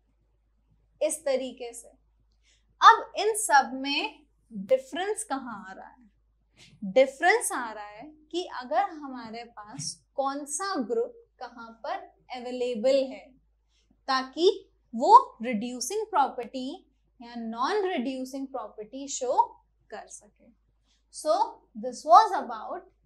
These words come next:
polysaccharides, सॉरी, disaccharides। नेक्स्ट आता है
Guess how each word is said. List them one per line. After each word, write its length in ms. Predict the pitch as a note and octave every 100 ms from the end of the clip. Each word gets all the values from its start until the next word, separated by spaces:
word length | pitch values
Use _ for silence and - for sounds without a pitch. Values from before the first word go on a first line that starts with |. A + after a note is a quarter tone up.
| _ _ _ -
polysaccharides, 1400 | C4+ B3+ C4+ G4+ - _ - - A3 A3 G3+ - _ - - - _ _ _ _ _
सॉरी, 500 | - C4 G#3+ - G#3
disaccharides। 1300 | G#3 C4 E4+ - _ - A#3 - - - G#3+ - - - _ _ _ _ _ _ _ _ _ - _ _ - _ _ - _ C4+
नेक्स्ट 360 | F4 - -
आता 280 | F#4+ D4 -
है 220 | C4 D4